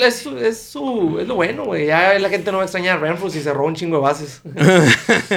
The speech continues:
Speaker 2: Eh, pero sí, pues ahí está el episodio de hoy. ¿Algo que quieras agregar? Gran episodio, eh,
Speaker 1: Pues
Speaker 2: gran
Speaker 1: nada,
Speaker 2: episodio. Mucha
Speaker 1: sí,
Speaker 2: información,
Speaker 1: es-,
Speaker 2: mucho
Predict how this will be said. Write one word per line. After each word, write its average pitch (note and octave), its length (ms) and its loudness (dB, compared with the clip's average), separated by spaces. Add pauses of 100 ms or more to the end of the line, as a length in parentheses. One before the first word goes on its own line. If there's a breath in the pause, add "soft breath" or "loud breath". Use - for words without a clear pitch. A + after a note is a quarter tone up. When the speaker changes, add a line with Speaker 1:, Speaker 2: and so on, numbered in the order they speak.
(380 loud breath)
Speaker 2:
Eh, C#3 400 6
pero C3+ 240 4
sí, G#3+ 440 2
pues D#3+ 180 6
ahí F3 80 6
está A3 240 0
el B3+ 80 0
episodio A3 340 4
de G#3 60 10
hoy. G#3+ 200 8
¿Algo A3+ 240 8
que F3 120 0
quieras F3+ 300 4
agregar? D#3 600 4
Gran D3+ 220 0
episodio, G3+ 520 0
eh, - 20 4
Speaker 1:
Pues G3+ 120 6
Speaker 2:
gran F3 160 6
Speaker 1:
nada, A3+ 140 2
Speaker 2:
episodio. G#3 340 6
Mucha F#3+ 340 6
Speaker 1:
sí, F3+ 80 6
Speaker 2:
información, C#3 960 4
Speaker 1:
es-, F#3+ 180 4
Speaker 2:
mucho E3 120 2